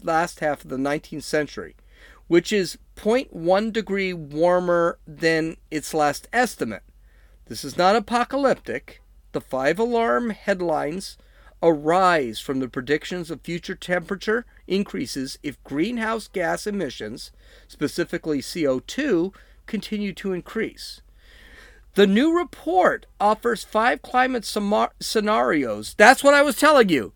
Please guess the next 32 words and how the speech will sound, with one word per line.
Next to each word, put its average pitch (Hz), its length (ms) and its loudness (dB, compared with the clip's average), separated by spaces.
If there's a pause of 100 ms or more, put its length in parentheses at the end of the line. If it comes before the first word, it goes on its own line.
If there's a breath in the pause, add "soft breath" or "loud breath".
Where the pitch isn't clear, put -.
They 202 160 6
offer 220 380 4
five 233 340 4
scenarios. 233 640 4
That's 254 320 8
why 285 300 6
this 262 280 0
is 254 200 0 (100)
fourteen 269 480 6
hundred 262 380 6
pages 269 420 2
long. 269 640 6 (1040 soft breath)
"The 170 100 2
new 240 160 4
report 247 340 4
offers 202 340 4
five 202 280 2
climate 240 320 -2
scenarios 180 580 0
based 151 320 -2
on 139 100 -2
estimates 143 480 -6
of 123 80 -12
C 175 200 -4
O 151 100 4
two 165 220 -4
emissions. 175 560 -2
The 127 160 -6
intermediate 165 560 -2
scenario's 147 580 0
best 208 380 2
estimate 131 440 -6